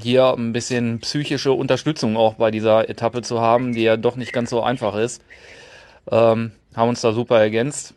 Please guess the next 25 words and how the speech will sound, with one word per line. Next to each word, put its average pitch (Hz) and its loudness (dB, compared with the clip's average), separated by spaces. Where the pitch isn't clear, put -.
Das 110 -10
hat, - -8
äh, 113 -2
gut 117 -10
gepasst. 120 -6
Ja, 113 6
insgesamt 127 -2
wirklich 123 -6
gut 120 -6
durchgekommen. 147 -2
Hätte 123 -2
ich - -12
gar 123 4
nicht 120 -2
so 120 -6
mit 117 -4
gerechnet, 123 -4
dass 117 -4
die 110 -4
Kraft 113 -6
dann 117 -2
doch 120 0
auch 117 -2
so 113 -2
reicht. 110 0